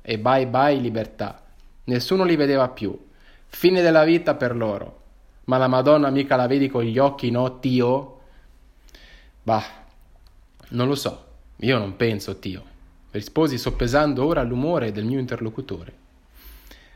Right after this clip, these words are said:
Però io quando guardo al mio amore è come se la vedo alla Madonna e sono felice. Ho il mio lavoro qui, il mio passaporto, los papeles. E non mi manda via nessuno.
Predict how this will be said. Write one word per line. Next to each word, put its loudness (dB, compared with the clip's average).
Però 4
io 6
quando 2
guardo 2
al 0
mio 0
amore -2
è -2
come 4
se -2
la 2
vedo 2
alla -2
Madonna -4
e -8
sono -4
felice. -8
Ho 0
il 2
mio 4
lavoro 2
qui, -2
il -6
mio 0
passaporto, 0
los -6
papeles. -2
E -2
non 2
mi 2
manda 6
via 6
nessuno. -2